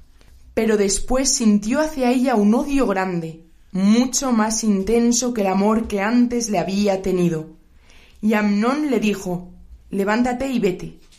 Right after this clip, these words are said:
Ella le suplicaba, "No, hermano mío, que si me expulsas,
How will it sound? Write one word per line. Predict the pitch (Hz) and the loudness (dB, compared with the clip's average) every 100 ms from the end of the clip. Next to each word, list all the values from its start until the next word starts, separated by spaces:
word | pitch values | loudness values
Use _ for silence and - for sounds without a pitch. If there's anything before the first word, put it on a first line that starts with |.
| _ - - - - | _ -20 -20 -18 -4
Ella | 220 226 240 | -2 2 2
le | 233 | 0
suplicaba, | 220 233 196 196 214 208 180 175 - - - - | -2 -4 -4 -4 0 0 0 -4 -10 -20 -20 0
"No, | 214 254 262 | 2 4 2
hermano | 226 214 202 196 | 2 0 0 2
mío, | 208 202 180 175 - - - - | 2 2 0 -4 -10 -20 -14 -6
que | 240 | -4
si | 226 | 0
me | 220 | 0
expulsas, | 208 - - 262 254 - 254 254 - | 0 -4 -4 -2 0 0 0 -2 -4